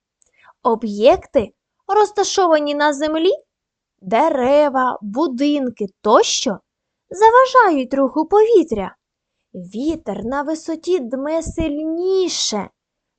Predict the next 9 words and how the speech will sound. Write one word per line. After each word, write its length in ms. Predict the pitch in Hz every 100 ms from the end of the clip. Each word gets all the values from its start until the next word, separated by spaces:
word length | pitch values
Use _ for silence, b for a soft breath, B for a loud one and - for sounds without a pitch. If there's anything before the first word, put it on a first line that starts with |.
| _
тому 320 | 339 339 320
вежа 380 | 330 415 392 302
має 340 | 277 294 294
бути 360 | 247 330 330 320
досить 720 | 247 277 330 415 - 415 339
високою. 720 | 302 277 302 254 214 190 202 - _ _ _ _ b b b b _
У 160 | 262
гондолі 840 | 247 214 202 196 190 240 370 311 208 -
розміщується 920 | 240 240 262 277 - 240 220 208 214